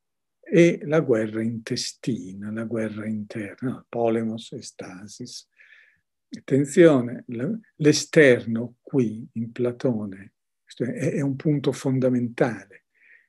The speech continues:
L'esterno in Platone non è l'esterno di Hobbes. L'esterno di Hobbes è uguale all'interno. È un altro stato, uguale allo stato. L'esterno di Platone,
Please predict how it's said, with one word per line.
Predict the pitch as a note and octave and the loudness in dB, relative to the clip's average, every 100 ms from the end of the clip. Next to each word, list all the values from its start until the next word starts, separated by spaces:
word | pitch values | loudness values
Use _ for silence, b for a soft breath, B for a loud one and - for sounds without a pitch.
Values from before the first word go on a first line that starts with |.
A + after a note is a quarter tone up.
| _ | _
L'esterno | C#3+ C3+ - D#3+ C3 B2 | -4 -4 4 6 6 0
in | G#2+ | -4
Platone | C3+ C3+ C3+ A#2 | -4 0 0 2
non | A2 A2 | 0 2
è | C3 | 4
l'esterno | A#2+ G2+ - A#2 G#2 G2+ G2 | 2 0 -8 -10 -10 -12 -14
di | G#2+ | -14
Hobbes. | F#2+ A2 - - _ _ _ _ | -14 -16 -18 -20 _ _ _ _
L'esterno | - C3+ - - F3 C#3+ | -6 -4 2 8 8 8
di | C3+ D#3+ | 6 8
Hobbes | C#3 - - | 8 6 0
è | |
uguale | A#2 A2+ B2+ C#3+ C3+ | 0 0 0 2 4
all'interno. | A#2+ G2 - B2+ G#2+ G#2 G2+ _ _ _ _ _ _ _ _ _ _ _ | 2 -4 -2 -2 -2 -8 -18 _ _ _ _ _ _ _ _ _ _ _
È | - C#3 | 6 6
un | B2 | 6
altro | B2+ D3 C#3+ - | 2 2 0 -2
stato, | - G#2 A2 - - _ _ _ _ _ _ _ _ _ _ _ - | -2 -10 -10 -12 -20 _ _ _ _ _ _ _ _ _ _ _ -2
uguale | C#3 C3 B2+ A2+ A#2+ C#3 | -2 2 2 2 0 0
allo | A#2 | 0
stato. | - - - - - - _ _ _ _ _ _ _ _ _ _ _ _ _ _ _ _ | -6 -14 -14 -16 -20 -20 _ _ _ _ _ _ _ _ _ _ _ _ _ _ _ _
L'esterno | D3 B2 - D#3 F3+ C#3 | -2 -2 6 6 8 6
di | A#2 | 2
Platone, | A#2 C#3 C#3+ D3+ G#2+ A2 - | 0 0 4 2 2 -4 -10